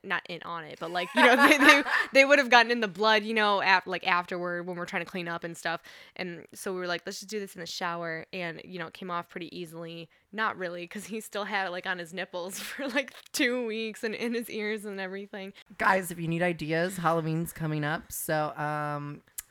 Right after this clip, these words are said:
Speaker 2: buy some fake blood,
Speaker 1: <laughs>
Speaker 2: take your significant other in the bathtub and, you know, get messy.
Speaker 1: <laughs>
Speaker 2: My favorite is, um,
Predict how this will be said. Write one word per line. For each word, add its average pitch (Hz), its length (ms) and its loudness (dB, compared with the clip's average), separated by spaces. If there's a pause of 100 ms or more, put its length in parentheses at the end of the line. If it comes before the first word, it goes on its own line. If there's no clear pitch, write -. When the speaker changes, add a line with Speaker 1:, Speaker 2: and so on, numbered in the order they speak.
(300)
Speaker 2:
buy 139 160 -2
some 165 180 -6
fake 165 300 -6
blood, 180 640 2 (220)
Speaker 1:
<laughs> - 200 -6
Speaker 2:
take 175 240 0
your 180 120 4
significant 165 680 0
other 175 500 0
in 156 140 -6
the 151 80 -6
bathtub 185 640 2
and, 151 500 -6
you 170 140 -4
know, 180 360 0 (120)
get 202 180 -2
messy. 339 500 2 (500)
Speaker 1:
<laughs> - 500 -2
Speaker 2:
My 202 200 4
favorite 196 320 2
is, 160 220 2
um, 143 520 -4